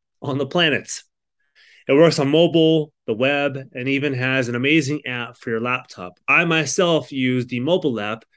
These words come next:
every night to read from the Hebrew, the Greek, and a few other resources. I love it. I've used other apps, and this is the best one on the market. It really, truly is. And if you want to go even deeper, you can choose from a vast selection of the top books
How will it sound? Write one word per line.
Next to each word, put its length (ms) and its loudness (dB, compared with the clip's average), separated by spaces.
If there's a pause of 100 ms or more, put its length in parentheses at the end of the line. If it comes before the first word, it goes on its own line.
(260)
every 460 2
night 380 -2
to 140 -12
read 140 -4
from 120 -10
the 40 -8
Hebrew, 520 0
the 80 -6
Greek, 500 -2
and 100 -6
a 60 -10
few 300 -2
other 180 -2
resources. 720 -4
I 160 4
love 260 4
it. 220 2 (340)
I've 120 -4
used 120 2
other 180 0
apps, 380 -2
and 140 -6
this 160 -6
is 40 -4
the 60 -2
best 320 0
one 140 -4
on 80 -6
the 80 -8
market. 320 -6
It 80 -10
really, 220 -4
truly 320 -10
is. 440 -4 (720)
And 80 0
if 60 0
you 60 4
want 100 4
to 60 4
go 100 6
even 220 4
deeper, 500 2
you 200 -4
can 280 -2
choose 260 2
from 140 -8
a 60 -4
vast 340 -2
selection 680 -6
of 120 -8
the 100 -4
top 420 -4
books 480 -2